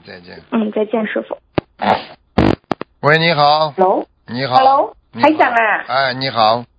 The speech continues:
Speaker 3: 你好，台长。
Speaker 1: 哎。
Speaker 3: 哎，我，我上次打电话打通给你，就是有打通给你。
Speaker 1: 哎。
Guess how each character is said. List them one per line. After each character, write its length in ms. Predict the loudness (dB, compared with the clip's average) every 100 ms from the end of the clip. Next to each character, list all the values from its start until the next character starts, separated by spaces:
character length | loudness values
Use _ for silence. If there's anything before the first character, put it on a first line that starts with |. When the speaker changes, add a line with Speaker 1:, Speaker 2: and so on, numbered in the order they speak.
| _ -2
Speaker 3:
你 120 | 2
好， 220 | 4 4
台 200 | 0 -2 0
长。 380 | 0 0 -4
Speaker 1:
哎。 340 | -4 -2 -2 -2 _ _ _ -2
Speaker 3:
哎， 80 | 0 0 0
我， 140 | -2 -2
我 100 | -4
上 180 | -4 -4
次 120 | -2 -2
打 160 | -2
电 160 | -2 -4
话 120 | -4 -6 -6 -4
打 180 | -4 -4
通 180 | -6
给 80 | -4 -4 -4
你， 60 |
就 80 | -4 -4
是 80 | -4
有 100 | -2
打 160 | -2 -4
通 260 | -6 -6
给 80 | -4
你。 260 | -2 -4 -8 -14 -12 -4
Speaker 1:
哎。 380 | -2 -2 -4